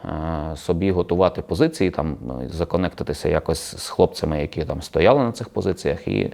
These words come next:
намагалися, е, бути там корисними. Плюс координувати хаотично, е, хаотично набудовані блокпости по,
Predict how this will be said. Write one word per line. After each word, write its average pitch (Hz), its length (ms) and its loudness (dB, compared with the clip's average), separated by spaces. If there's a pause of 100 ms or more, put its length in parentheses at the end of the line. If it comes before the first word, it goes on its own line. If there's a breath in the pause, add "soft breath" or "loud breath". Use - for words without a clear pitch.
(120)
намагалися, 82 640 2 (600 soft breath)
е, 65 200 0
бути 87 300 6
там 87 240 6
корисними. 69 600 4
Плюс 131 420 4 (680 soft breath)
координувати 98 920 8 (260)
хаотично, 87 840 2 (720)
е, 78 340 -4 (260)
хаотично 92 600 4
набудовані 87 580 4
блокпости 80 680 0 (140)
по, 67 280 -2